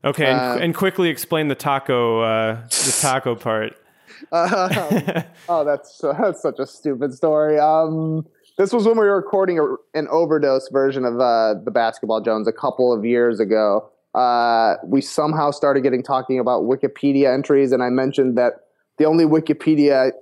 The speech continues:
Speaker 2: edit I'd ever made that had stuck was, um, that Ta-, that Joe Klein, former Bulls backup center's nickname was Taco Joe, because back in the day he was, like,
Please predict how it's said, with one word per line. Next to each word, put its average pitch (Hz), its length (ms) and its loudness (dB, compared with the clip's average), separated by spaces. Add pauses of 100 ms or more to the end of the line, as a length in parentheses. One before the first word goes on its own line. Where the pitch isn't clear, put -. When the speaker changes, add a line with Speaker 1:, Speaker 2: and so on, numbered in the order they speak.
(120)
Speaker 2:
edit 139 240 0
I'd 127 220 0
ever 147 260 0
made 135 300 -2
that 127 120 -2
had 127 160 -2
stuck - 440 -4
was, 120 200 0
um, 117 340 0 (540)
that - 220 -2
Ta-, 147 380 -4
that 147 260 0
Joe 156 300 2
Klein, 143 420 -2
former 156 320 0
Bulls 143 400 0
backup 131 420 -2
center's 127 420 -2
nickname 139 380 -2
was 180 140 -2
Taco 147 480 0
Joe, 143 560 0 (300)
because 127 460 -2
back 147 280 -2
in 143 120 -2
the 143 60 -2
day 139 300 0
he 143 220 0
was, 139 220 0
like, - 300 0